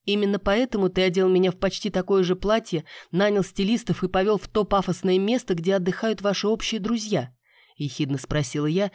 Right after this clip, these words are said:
но неподвижная маска скафандра, естественно, не передавала моего выражения лица. «Кэти, всё было не так, бездна.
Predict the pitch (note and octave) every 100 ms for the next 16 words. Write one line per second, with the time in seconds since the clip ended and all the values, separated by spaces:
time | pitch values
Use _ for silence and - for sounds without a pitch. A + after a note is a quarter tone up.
0 | - - D#3+ E3 E3+ E3+ G#3+ G#3 F#3+ F#3
1 | F#3 - - F3 E3+ A3+ A3 G3 E3 -
2 | A3+ - G3+ G3+ G3+ G#3 G#3 A3+ A3 C#3+
3 | C3+ C#3 C3+ C3+ C#3 C#3+ C#3+ B2+ C3 C#3+
4 | - D3 B2 _ _ _ _ _ _ _
5 | _ _ - D#3+ D#3 - C3+ - E3+ D#3+
6 | D#3+ E3 E3+ F3 F3 - E3+ C3 - _
7 | _ - D3 B2+ D3+ C#3 A#2+ B2 B2 B2